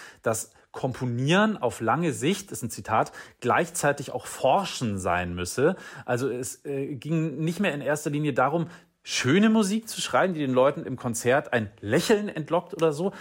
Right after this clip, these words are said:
sondern man wollte eher so eine Art Zeitzeugnis, äh, schaffen. Eine Musik, die wirklich in diese Zeit passt, zu der sie entstanden ist.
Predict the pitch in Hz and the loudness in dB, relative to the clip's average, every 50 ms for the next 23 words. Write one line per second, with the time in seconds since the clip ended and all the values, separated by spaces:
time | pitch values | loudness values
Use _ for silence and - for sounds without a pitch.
0 | - - 147 - - 135 147 151 160 160 165 135 - 156 151 139 135 127 139 165 | -14 -16 -18 -12 -2 0 0 2 2 0 0 -4 -6 -4 -4 -2 2 2 2 2
1 | 156 180 - - 147 165 170 170 - - - - - - _ - - - - 117 | 2 0 -4 0 2 4 4 4 2 0 -4 -14 -20 -20 _ -4 -2 0 2 2
2 | 127 - - - - - 131 147 202 214 - - - - 98 90 90 - - 90 | 0 0 -2 -6 -4 0 2 2 2 2 -2 -4 -2 0 0 0 0 -2 -6 -8
3 | 90 87 - - - - - 78 - 104 - - 110 104 - 123 - 131 131 131 | -8 -6 -8 -8 -10 -10 -14 -14 -12 -10 -6 -4 -4 -4 -4 -8 -6 -4 -2 0
4 | 127 127 127 151 202 - - - 165 160 165 208 208 175 151 - - 220 233 233 | 0 0 0 -2 -4 -6 -6 -4 0 2 2 2 2 0 -6 -2 2 4 4 4
5 | 220 202 180 165 - - - 156 165 170 - - 147 151 - - - - 139 139 | 4 0 -2 -4 -4 0 0 0 0 0 -2 -4 -4 -4 -4 -4 -6 -4 -2 -2
6 | 139 131 143 - 151 - - 185 135 98 95 92 - - - - - | -2 -2 -4 -8 -10 -8 -6 -6 -6 -6 -8 -12 -16 -18 -20 -20 -20